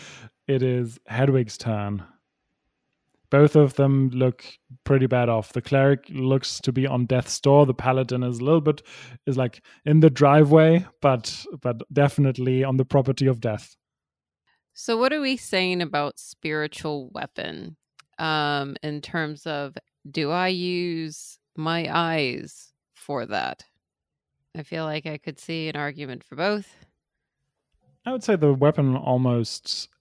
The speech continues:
Speaker 1: acts, I mean, hmm, I was gonna say it acts on its own,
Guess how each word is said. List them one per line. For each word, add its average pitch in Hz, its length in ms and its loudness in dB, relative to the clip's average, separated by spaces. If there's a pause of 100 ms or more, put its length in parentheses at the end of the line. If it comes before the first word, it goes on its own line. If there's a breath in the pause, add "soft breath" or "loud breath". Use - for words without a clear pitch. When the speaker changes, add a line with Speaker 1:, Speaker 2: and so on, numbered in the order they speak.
Speaker 1:
acts, - 560 -8 (680)
I 185 40 6
mean, 190 320 8
hmm, 131 580 -4
I 131 80 -2
was 151 120 4
gonna 175 160 4
say 160 200 6
it 160 120 2
acts 160 300 0
on 139 140 0
its 127 200 -4
own, 170 360 4